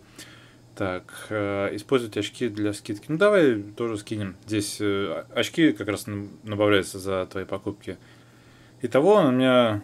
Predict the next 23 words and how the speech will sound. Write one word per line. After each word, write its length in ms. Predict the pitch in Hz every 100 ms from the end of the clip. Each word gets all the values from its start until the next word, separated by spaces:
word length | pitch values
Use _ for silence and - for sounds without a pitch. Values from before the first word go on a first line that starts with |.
| -
обходится 500 | 107 143 147 143 110
в 80 |
две 140 | 107 113
тысячи 320 | 135 123 107
семьсот 360 | 104 107 127 107
семьдесят 300 | 117 104 -
четыре 220 | 123 113
рубля. 420 | 117 110 95 87 - -
Ну, 240 | 104 104
окей. 280 | 101 - 180 165 - _
Всё, 180 | - 117
давай 220 | 107 107
покупаем. 400 | 104 - 104 127
Щас, 180 | 113 98
наверное, 240 | 107 101 101
ещё 160 | -
надо 220 | 104 98
будет 340 | 95 104 101 -
ещё 220 | - 104
раз 140 | 95
пароль 280 | - 107 143
свой 200 | - 101
ввести. 380 | 98 95 - 92